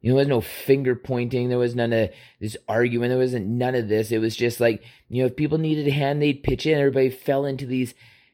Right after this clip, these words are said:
these roles and these positions to be able to get this job done collectively for everybody who was there. Just be able to enjoy it.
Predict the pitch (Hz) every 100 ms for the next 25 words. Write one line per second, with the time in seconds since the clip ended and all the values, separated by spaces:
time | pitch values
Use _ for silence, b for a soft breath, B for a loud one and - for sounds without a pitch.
0 | _ 127 117 135 143 139 131 127 123 -
1 | 123 117 117 131 135 117 110 104 - 147
2 | 165 147 139 143 - _ _ _ 127 135
3 | - 110 127 131 135 131 131 127 120 -
4 | 117 113 120 135 117 120 131 147 135 139
5 | 139 151 135 135 127 - 123 107 98 98
6 | 117 110 - _ _ _ _ _ _ _
7 | _ _ - 120 - 113 107 - 95 92
8 | 90 80 -